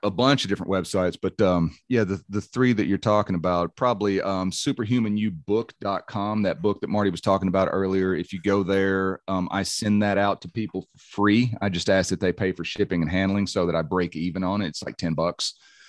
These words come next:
So superhuman you book dot com, if you want one of those. If you wanna know more about the personal development coaching stuff, it's superhuman you coaching dot com. Uh, my main speaker website is iron tamer dot com. And for the strength fans that are out here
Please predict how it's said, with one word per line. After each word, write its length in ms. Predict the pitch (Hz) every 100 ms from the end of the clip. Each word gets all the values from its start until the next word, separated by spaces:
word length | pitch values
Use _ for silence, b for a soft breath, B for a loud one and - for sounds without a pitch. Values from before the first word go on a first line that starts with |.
| b
So 260 | - 98 87
superhuman 580 | - 127 107 101 107 98
you 140 | 95
book 380 | 80 101 107 -
dot 300 | - 101 90
com, 540 | - 98 101 104 98 104
if 80 | -
you 60 |
want 160 | 90 -
one 80 | 87
of 80 | 82
those. 240 | 92 98
If 60 | -
you 60 |
wanna 100 | 95
know 80 | 92
more 140 | 95
about 300 | 90 92 90
the 300 | - 85 80
personal 360 | 78 107 101 87
development 320 | 85 82 73
coaching 400 | - 131 131 113
stuff, 440 | 95 - 107 107 85
it's 100 | -
superhuman 720 | - 95 98 104 101 92 90
you 220 | 90 85 -
coaching 540 | - 123 120 104 95
dot 260 | 87 82 -
com. 400 | 85 82 80 85 B B B B
Uh, 140 | - 82
my 140 | 90
main 280 | 92 104 101
speaker 560 | - - 131 127 113
website 640 | 98 101 95 - 98 95 92
is 240 | 90 87 82 -
iron 320 | 90 101 98
tamer 340 | - 90 82
dot 280 | 78 80 78
com. 420 | 82 80 85 82 90
And 160 | 87
for 180 | 85 92
the 180 | 85 82
strength 360 | 80 - 139 -
fans 320 | 104 98 90
that 100 | 90
are 120 | 87
out 180 | 85 -
here 480 | 90 90 90 87